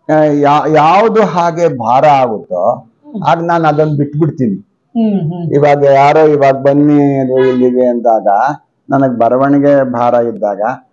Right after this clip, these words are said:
Speaker 1: "ಇಲ್ಲ, ಅದಕ್ಕೆ ನನಗ್ ಬರೋಕ್ ಆಗೋಲ್ಲ" ಅಂದ್ಬಿಡ್ತೀನಿ.
Speaker 2: ಹ್ಮ್, ಹ್ಮ್.
Speaker 1: ಬರವಣಿಗೆ ಮಾಡ್ಕೊಡ್ಬೇಕು ಅಂದಾಗ, ಅದ್ರದ್ದು ಅದಿದ್ದೇ ಇದೆ, ಅದ್ ಮಾಡ್ಲೇಬೇಕು ಅಂತ ಆದಾಗ,
Speaker 2: ಹ್ಮ್.
Speaker 1: "ಬರವಣಿಗೆ ಮಾಡ್ಕೊಡಿ" ಅಂತ ಕೇಳಿರ್ತಾರಲ್ಲ,
Speaker 2: ಹ್ಮ್.
Speaker 1: ಅದನ್ನ ಬಿಟ್ಬಿಡ್ತೀನಿ.
Speaker 2: ಹ್ಮ್, ಹ್ಮ್.
Speaker 1: ನನಗೆ ಎಷ್ಟಾಗುತ್ತೆ ಅನ್ನೋದು ನನಗ್ ಗೊತ್ತಿರುತ್ತೆ.
Speaker 2: ಹ್ಮ್.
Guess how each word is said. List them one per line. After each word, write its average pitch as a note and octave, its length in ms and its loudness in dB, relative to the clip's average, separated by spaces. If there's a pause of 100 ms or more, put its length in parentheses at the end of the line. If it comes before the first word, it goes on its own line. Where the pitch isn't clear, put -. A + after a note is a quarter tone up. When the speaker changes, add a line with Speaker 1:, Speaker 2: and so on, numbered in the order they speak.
(240)
Speaker 1:
"ಇಲ್ಲ, C3 220 2
ಅದಕ್ಕೆ A2+ 320 -2
ನನಗ್ A2 260 -6
ಬರೋಕ್ G#2+ 320 -2
ಆಗೋಲ್ಲ" F#2+ 360 -2
ಅಂದ್ಬಿಡ್ತೀನಿ. F2+ 760 -12
Speaker 2:
ಹ್ಮ್, G3 360 -8
ಹ್ಮ್. E3 220 -6 (480)
Speaker 1:
ಬರವಣಿಗೆ G#3+ 460 2
ಮಾಡ್ಕೊಡ್ಬೇಕು D#3+ 840 0
ಅಂದಾಗ, G#2 300 -2 (160)
ಅದ್ರದ್ದು E3 840 0
ಅದಿದ್ದೇ D#3+ 580 2
ಇದೆ, E3+ 180 2
ಅದ್ D3 160 -2
ಮಾಡ್ಲೇಬೇಕು C#3+ 800 2
ಅಂತ A#2 180 -6
ಆದಾಗ, F2 360 -6 (140)
Speaker 2:
ಹ್ಮ್. F3+ 560 -8
Speaker 1:
"ಬರವಣಿಗೆ F3+ 420 0
ಮಾಡ್ಕೊಡಿ" D#3+ 540 0
ಅಂತ D3+ 160 -2
ಕೇಳಿರ್ತಾರಲ್ಲ, D3+ 720 0
Speaker 2:
ಹ್ಮ್. F#3+ 440 -4
Speaker 1:
ಅದನ್ನ D#3 300 -2
ಬಿಟ್ಬಿಡ್ತೀನಿ. A#2 580 -8
Speaker 2:
ಹ್ಮ್, G#3 460 -6
ಹ್ಮ್. E3+ 440 -6
Speaker 1:
ನನಗೆ G3 280 0
ಎಷ್ಟಾಗುತ್ತೆ G3+ 920 2
ಅನ್ನೋದು F3 360 0
ನನಗ್ D3+ 280 -2
ಗೊತ್ತಿರುತ್ತೆ. A#2 640 -2
Speaker 2:
ಹ್ಮ್. G3 520 -14